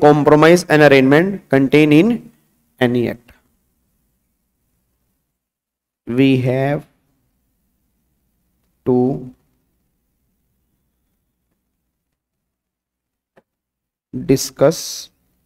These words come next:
in सीआर पेपर। लो जी, ये क्रक्स है।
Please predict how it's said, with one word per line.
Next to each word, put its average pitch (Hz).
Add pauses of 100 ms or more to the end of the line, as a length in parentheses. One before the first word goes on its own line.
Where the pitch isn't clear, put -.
(720)
in 151 (1700)
सीआर 117 (100)
पेपर। - (1400)
लो -
जी, - (580)
ये 147
क्रक्स 120
है। -